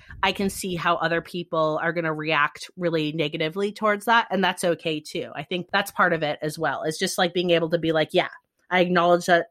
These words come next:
there's aspects to this that definitely are not what we would wanna see in real life." But, like,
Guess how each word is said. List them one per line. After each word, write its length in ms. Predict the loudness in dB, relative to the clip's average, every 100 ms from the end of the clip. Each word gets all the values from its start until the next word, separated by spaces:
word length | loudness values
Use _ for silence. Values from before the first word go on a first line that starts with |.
| _
there's 300 | 4 4 2 -2
aspects 560 | -2 0 0 0 -4
to 120 | -8 2
this 220 | 2 2
that 220 | -2 0
definitely 640 | -2 -2 -2 -4 0 0
are 160 | 0 -2
not 580 | -2 -2 -2 -4 -12 -20 _
what 180 | -2 2
we 100 | 2
would 140 | 2
wanna 240 | 0 0 0
see 220 | -2 -2
in 100 | -2
real 200 | 0 -2
life." 520 | 0 -2 -2 -6 -16 -20 _ -16
But, 340 | -2 0 2
like, 240 | 2 0